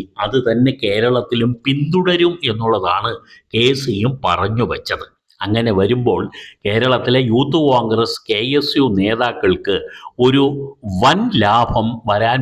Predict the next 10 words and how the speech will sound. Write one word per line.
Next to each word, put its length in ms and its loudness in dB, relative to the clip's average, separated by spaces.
പോകുന്നു 540 2
എന്നുള്ളതാണ്. 640 -2
ചെറുപ്പക്കാരുടെ 960 2
ഒരു 240 2
നീണ്ട 400 2
നിര 260 -4
ഇപ്രാവശ്യം 800 0
നിയമസഭാ 680 0
തെരഞ്ഞെടുപ്പിൽ 640 0
മത്സരിക്കുന്നത് 1000 -2